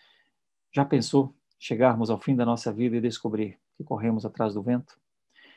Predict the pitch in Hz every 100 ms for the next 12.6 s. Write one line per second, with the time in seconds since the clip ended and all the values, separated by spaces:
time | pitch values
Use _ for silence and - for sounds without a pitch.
0 | _ _ - 139 147 147 127 143 135 120
1 | - 147 151 147 139 113 107 135 113 131
2 | 127 110 107 - - - - 127 113 120
3 | 117 113 117 107 101 95 101 _ _ -
4 | 113 110 107 - 117 - 107 - - _
5 | _ _ _ _ _ _ - 139 135 143
6 | 123 - - - 139 123 156 151 - 147
7 | 143 110 98 - _ - - 143 131 120
8 | 143 135 - 131 143 147 143 143 147 -
9 | 139 123 104 - _ _ _ 143 143 135
10 | 156 160 151 - - _ - 160 131 120
11 | 117 120 - 156 147 147 113 107 104 -
12 | - 127 127 110 104 101